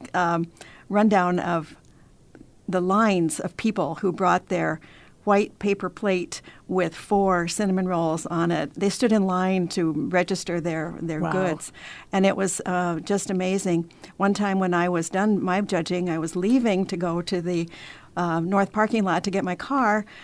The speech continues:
Speaker 1: And I was halted in my walk because I saw a scene that made me <laughs> sort of, sort of ill. There were three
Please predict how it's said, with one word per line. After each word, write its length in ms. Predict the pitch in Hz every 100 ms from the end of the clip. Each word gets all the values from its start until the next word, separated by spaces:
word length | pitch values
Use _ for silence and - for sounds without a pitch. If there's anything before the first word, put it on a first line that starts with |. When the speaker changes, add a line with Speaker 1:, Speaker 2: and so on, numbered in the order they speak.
| - - - - - -
Speaker 1:
And 320 | 220 220 220
I 200 | 214 226 220 240
was 280 | 214 - -
halted 480 | 196 - 277 277 233
in 140 | 220
my 300 | 202 180 175 185 - -
walk 440 | 208 220 185 175 -
because 680 | 196 190 185 175 190 - - - - - -
I 60 | 220
saw 540 | - 196 190 185 180 -
a 60 |
scene 380 | - 220 220 208
that 120 | 185
made 220 | 190 190
me 340 | 190 180 185 -
<laughs> 40 |
sort 240 | - 285 247
of, 220 | 381 - - 339 220
sort 260 | 226 196
of 120 | 185
ill. 280 | 196 180 220 - - 208
There 200 | 196 220
were 200 | 202 196
three 720 | 208 - 233 247 254 269 254